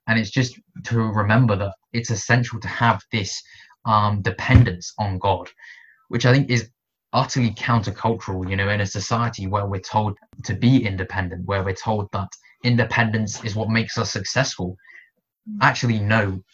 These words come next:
we've got to remember that dependence on God, utter dependence on God, is the only way through which we can succeed. So the third thing that Jesus does in prayer is that he spends time talking to his Father.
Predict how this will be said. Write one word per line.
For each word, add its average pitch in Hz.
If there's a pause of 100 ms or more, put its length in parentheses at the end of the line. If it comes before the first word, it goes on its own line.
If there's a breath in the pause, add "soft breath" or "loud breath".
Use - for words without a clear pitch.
(140)
we've 110
got 123
to 131
remember 107
that 101
dependence 107
on 95
God, 101 (120)
utter 120 (120)
dependence 98 (220)
on 104
God, 98 (320 soft breath)
is 117
the 117
only 117
way 98 (240)
through 107
which 107
we 110
can 101 (260)
succeed. 98 (1300)
So 101 (360 loud breath)
the 127
third 190
thing 104
that 104
Jesus 113
does 92
in 104
prayer 92 (320 soft breath)
is 113
that 113
he 107
spends 135
time 98
talking 107
to 101
his 92
Father. 90